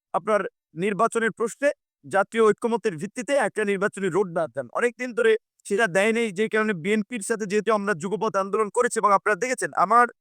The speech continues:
রাজপথের গত সাত আট বছরের ভূমিকা অনেক প্রবীণ রাজনীতিবিদরা সত্তর বছরেও এই, এই, এই দেশে ছিল না, এইটুকু আমরা চ্যালেঞ্জ দিয়ে বলতে পারবো। সেইখানে আমরা বিএনপির সাথে যেহেতু ছিলাম, যুগপৎ আন্দোলন করেছিলাম, বিএনপির সাথে আলাপ আলোচনায় বিএনপি বলেছে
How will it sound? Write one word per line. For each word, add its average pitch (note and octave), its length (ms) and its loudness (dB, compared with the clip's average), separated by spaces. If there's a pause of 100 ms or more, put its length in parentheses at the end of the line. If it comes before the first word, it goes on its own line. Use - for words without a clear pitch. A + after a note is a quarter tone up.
(240)
রাজপথের G#3+ 600 -2
গত G#3 220 -2
সাত G3+ 320 -4
আট A3+ 120 0
বছরের G3 420 -2
ভূমিকা G3+ 400 -2 (420)
অনেক G#3 260 -2
প্রবীণ G#3+ 300 4
রাজনীতিবিদরা G#3+ 540 2
সত্তর - 400 -6
বছরেও A3 400 2 (360)
এই, G#3 260 0
এই, G#3+ 280 0
এই A3+ 140 2
দেশে G3 240 -4
ছিল F#3+ 240 -2
না, D#3 80 -2
এইটুকু G3+ 280 -2
আমরা G#3 200 0
চ্যালেঞ্জ A3+ 320 0
দিয়ে G3+ 120 0
বলতে F3+ 340 -2
পারবো। C#3+ 220 -2
সেইখানে C4+ 460 0 (380)
আমরা G#3+ 280 2
বিএনপির A3 540 -4
সাথে A#3 320 -8
যেহেতু A3 260 -2
ছিলাম, A3+ 340 -4
যুগপৎ G3+ 320 0
আন্দোলন G#3 320 2
করেছিলাম, A3+ 440 -2
বিএনপির G3+ 800 -6
সাথে A3+ 160 2
আলাপ G3+ 240 6
আলোচনায় A3+ 320 0
বিএনপি G#3+ 340 -6
বলেছে B3 320 2